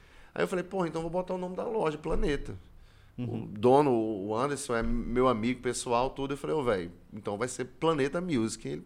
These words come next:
Speaker 1: "Pô, cara, fechou." E, cara, desse Planeta Music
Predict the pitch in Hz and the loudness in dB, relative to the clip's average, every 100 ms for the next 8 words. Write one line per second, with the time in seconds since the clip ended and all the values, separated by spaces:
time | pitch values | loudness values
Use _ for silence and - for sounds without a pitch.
0 | - 185 139 - - - - - 233 113 | -12 -10 -10 -10 -10 -8 -10 -4 -2 -2
1 | 98 - - - - - - - - - | -4 -12 -20 -20 -20 -20 -20 -20 -20 -20
2 | - - 170 170 233 214 175 139 127 190 | -20 -12 -12 0 10 12 12 10 6 6
3 | 254 - 226 214 208 208 202 180 180 190 | 6 8 10 10 8 6 4 6 6 6
4 | - | 0